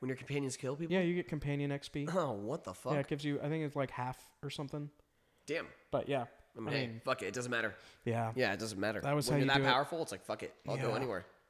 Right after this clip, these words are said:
Speaker 2: That was the fun shit.
Speaker 1: Mm. So that'd be your favorite game? Fallout New Vegas?
Speaker 2: That wasn't even Fallout New Vegas. That was Fallout Three. But
Speaker 1: Uh, Fallout Three?
Speaker 2: yeah, Fallout New Vegas is probably still the
Speaker 1: What
Speaker 2: best.
Speaker 1: about, like, a cod? Like,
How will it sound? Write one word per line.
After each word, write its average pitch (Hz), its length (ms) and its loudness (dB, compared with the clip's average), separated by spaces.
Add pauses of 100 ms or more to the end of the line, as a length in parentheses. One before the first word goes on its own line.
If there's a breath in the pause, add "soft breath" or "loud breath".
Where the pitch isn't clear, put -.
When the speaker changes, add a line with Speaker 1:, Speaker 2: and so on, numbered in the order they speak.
(120)
Speaker 2:
That 151 80 0
was 143 140 0
the 135 60 -4
fun 135 200 -2
shit. 135 320 -2 (180)
Speaker 1:
Mm. 107 200 -12 (2000)
So - 140 0
that'd 127 80 4
be 139 60 2
your 131 80 2
favorite 123 220 -2
game? 143 240 0 (180)
Fallout 120 240 2
New 117 80 -2
Vegas? 120 380 -2 (1000)
Speaker 2:
That 156 100 8
wasn't 127 220 4
even 123 140 0
Fallout 127 260 2
New 127 60 0
Vegas. 127 260 0
That 156 60 0
was 135 100 0
Fallout 131 320 0
Three. 139 240 0
But 139 220 2
Speaker 1:
Uh, 123 100 4
Fallout 113 260 0
Three? 127 180 -2
Speaker 2:
yeah, 156 240 8
Fallout 143 280 6
New 135 80 2
Vegas 123 340 -2
is 135 100 -6
probably 135 360 -4
still 139 280 -2
the 127 80 -4
Speaker 1:
What 127 120 2
Speaker 2:
best. 123 100 4
Speaker 1:
about, - 20 2
like, 117 180 0
a - 40 -14
cod? 110 340 0
Like, 92 220 -8